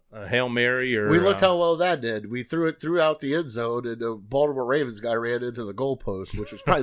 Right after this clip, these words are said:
Speaker 2: the best thing I've ever seen.
Speaker 1: <laughs> Yeah. Well, we almost got him.
Speaker 2: Yeah, I know. All right, so,
Speaker 1: <laughs>
Speaker 2: Brian, let's close the book on the Jets, 'cause
Speaker 1: Yeah.
Speaker 2: we gotta keep moving forward here. So,
Speaker 1: so your take is
Speaker 2: I, I
Speaker 1: we,
Speaker 2: think
Speaker 1: we
Speaker 2: so.
Speaker 1: got away from the run too quickly?
Speaker 2: I,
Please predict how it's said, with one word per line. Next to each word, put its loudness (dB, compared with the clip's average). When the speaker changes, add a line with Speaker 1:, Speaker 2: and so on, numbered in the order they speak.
Speaker 2:
the 4
best 2
thing -6
I've -2
ever -4
seen. -6
Speaker 1:
<laughs> -20
Yeah. 0
Well, -4
we -6
almost -10
got -8
him. -16
Speaker 2:
Yeah, 4
I 2
know. -6
All 0
right, 0
so, 2
Speaker 1:
<laughs> -20
Speaker 2:
Brian, 4
let's -2
close 0
the -8
book -4
on -6
the -8
Jets, -12
'cause -6
Speaker 1:
Yeah. 6
Speaker 2:
we 2
gotta 6
keep -6
moving -4
forward -6
here. -8
So, -2
Speaker 1:
so 4
your 2
take 0
is -2
Speaker 2:
I, -2
I 4
Speaker 1:
we, 0
Speaker 2:
think 2
Speaker 1:
we 2
Speaker 2:
so. 0
Speaker 1:
got 6
away 4
from -6
the 0
run -2
too -6
quickly? -6
Speaker 2:
I, 2